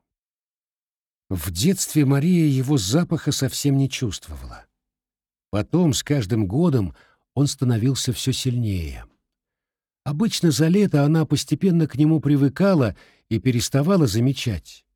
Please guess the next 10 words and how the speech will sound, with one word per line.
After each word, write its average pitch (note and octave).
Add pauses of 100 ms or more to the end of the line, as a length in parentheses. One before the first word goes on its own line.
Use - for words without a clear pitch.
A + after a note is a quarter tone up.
(480)
Но G#2
в G2+
этом A#2+
августе G2+ (280)
он G#2+
преследовал A2+
её G#2
с -
особенной G#2
силой. -